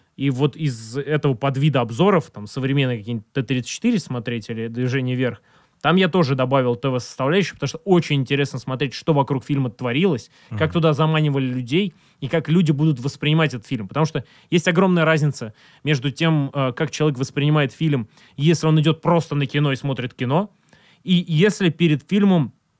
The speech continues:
Speaker 1: есть плашка, основана на реальных событиях.
Speaker 2: Мгм.
Speaker 1: То есть, э, если есть эта плашка, она работает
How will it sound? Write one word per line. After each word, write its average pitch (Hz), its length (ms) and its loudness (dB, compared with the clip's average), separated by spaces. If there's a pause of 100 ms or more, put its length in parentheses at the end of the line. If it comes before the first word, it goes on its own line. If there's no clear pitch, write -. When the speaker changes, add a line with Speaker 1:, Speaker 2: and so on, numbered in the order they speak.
(400)
Speaker 1:
есть 147 280 2
плашка, 160 380 2
основана 151 380 2
на 139 100 2
реальных 135 280 0
событиях. 127 500 -6
Speaker 2:
Мгм. 113 220 -8 (360)
Speaker 1:
То 143 120 -2
есть, 147 260 -2
э, 147 300 2
если 165 500 2
есть 147 300 -2
эта 120 140 -8
плашка, 165 520 -2
она 151 240 0
работает 151 580 -2